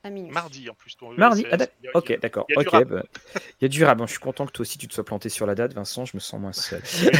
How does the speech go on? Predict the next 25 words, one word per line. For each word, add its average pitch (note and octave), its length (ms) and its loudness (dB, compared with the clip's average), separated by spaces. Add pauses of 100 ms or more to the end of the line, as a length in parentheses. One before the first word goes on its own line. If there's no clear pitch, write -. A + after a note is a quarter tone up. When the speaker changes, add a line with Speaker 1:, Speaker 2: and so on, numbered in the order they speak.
(140)
Speaker 2:
comme E3+ 120 2
ça, C3+ 120 -8
ouais. - 80 -2 (380)
Speaker 3:
<laughs> - 0 -
Voilà. D#3 320 6 (420)
Euh, D3 460 8 (320)
donc, D#3 160 4
un, D#3+ 360 4
un, D3 280 -2 (120)
un D3+ 160 -6 (200)
grand, G#3 280 -6
grand F3+ 180 -6
merci, F#3 480 -8
euh, C3+ 720 -2 (100)
à, C#3+ 60 -6
à - 20 -4
vous D3 140 -8
tous. - 360 -14
On D#3 60 -6
se - 140 -8
retrouve D3 340 -6
demain F#3+ 320 -4
avec D#3 280 -6
Christian - 460 -12
Lehmann, E3 440 -6